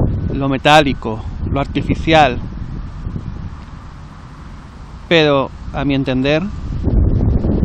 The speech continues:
lo que de verdad vale la pena son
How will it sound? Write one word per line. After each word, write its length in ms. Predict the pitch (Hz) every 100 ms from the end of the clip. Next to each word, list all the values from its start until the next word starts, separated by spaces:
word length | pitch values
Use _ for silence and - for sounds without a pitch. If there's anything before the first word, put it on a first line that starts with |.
| -
lo 120 | -
que 120 | 135
de 100 | 127
verdad 380 | 127 131 147 143 135
vale 260 | 143 147
la 100 | 143
pena 380 | 147 143 143 135 139 - - - - - - - - - - - - - - - - -
son 460 | - 135 131 131